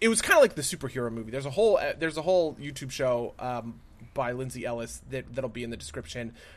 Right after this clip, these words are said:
uh, that talks about how the musical was, like, the vehicle by which Hollywood made its money in kind of, like, the sixties. But then the seventies rolled around and kind of new Hollywood, and you have Scorsese, Spielberg, right, um,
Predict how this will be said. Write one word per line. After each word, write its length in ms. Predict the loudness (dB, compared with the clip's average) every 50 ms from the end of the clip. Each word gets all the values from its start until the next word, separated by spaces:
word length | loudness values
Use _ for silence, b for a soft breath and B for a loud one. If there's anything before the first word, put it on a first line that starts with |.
| B B -4
uh, 240 | -2 0 0 0 -2 -4
that 240 | -2 -2 0 0 0
talks 300 | 4 4 4 4 4 0
about 240 | 2 4 4 4 4
how 400 | 6 6 8 8 8 4 2 -2 -6 -20 -20 _ -20 _ -20 _ _ -20 -20 _ _ _ -18 -16 -10 -4
the 140 | -2 -2 -2
musical 680 | -2 -2 -2 -2 -2 -2 -4 0 0 0 0 0 -4
was, 400 | -8 0 6 6 6 6 6 2
like, 280 | -2 -2 -2 -2 -6 b b b b b b b
the 300 | -8 -4 2 4 4 4
vehicle 480 | 4 2 0 4 4 4 4 4 4
by 140 | 6 6 6
which 200 | 6 6 2 0
Hollywood 340 | 0 0 0 0 0 -2 -2
made 160 | -2 -2 -4
its 160 | -4 -6 -6
money 340 | -6 -6 -6 -6 -8 -10 -12 -10 -10
in 240 | -10 -10 -10 -12 -12
kind 240 | -10 -8 -8 -6
of, 140 | -6 -8 -8
like, 220 | -8 -10 -10 -12 -16 -14
the 120 | -14 -12
sixties. 440 | -12 -12 -12 -12 -12 -12 -14 -14 -14
But 120 | -10 -8
then 100 | -8 -6
the 60 | -6 -2
seventies 420 | 0 0 0 2 0 -4 -4 0
rolled 220 | 4 6 6 6
around 260 | 6 4 6 4 4 2
and 80 | 0
kind 140 | -4 -2 -2
of 60 | -2
new 180 | -2 -4 -4 0
Hollywood, 500 | 4 4 4 4 4 2 0 0 0 0
and 60 | 0
you 60 | 0 0
have 160 | 0 0 -6 B B B B B
Scorsese, 680 | -10 -4 -2 -2 0 0 -2 -2 -4 -4 -6 -8 -8 -8
Spielberg, 640 | -8 -8 -6 -4 -4 -4 -4 -4 -4 -4 -6 -8 -6
right, 380 | -4 -2 -2 -2 -4 -6 -8 -4
um, 500 | -2 0 0 0 0 -2 -2 -4 -8 -8